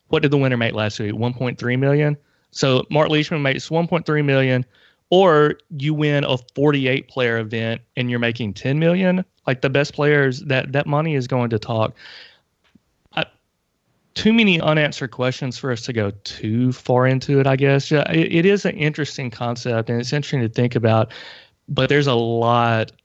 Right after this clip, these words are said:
of road to pave before, be-, before we really, I think, have to worry about guys having to make that decision on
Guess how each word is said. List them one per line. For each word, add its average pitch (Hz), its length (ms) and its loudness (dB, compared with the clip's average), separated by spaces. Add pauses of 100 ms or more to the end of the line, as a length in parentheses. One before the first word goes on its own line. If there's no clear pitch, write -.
(280)
of 104 560 -4 (540)
road 107 840 2 (280)
to 107 180 -4
pave 123 540 0
before, 107 720 2 (600)
be-, 110 300 2 (160)
before 113 580 2 (540)
we 107 180 -2
really, 107 360 2
I 98 80 0
think, 104 180 -4
have 101 140 -4
to 101 80 0
worry 104 420 2
about 101 520 0 (600)
guys 104 340 0
having 104 220 -2
to 98 60 -4
make 95 180 -2
that 98 160 -2
decision 101 460 -2
on 95 240 -2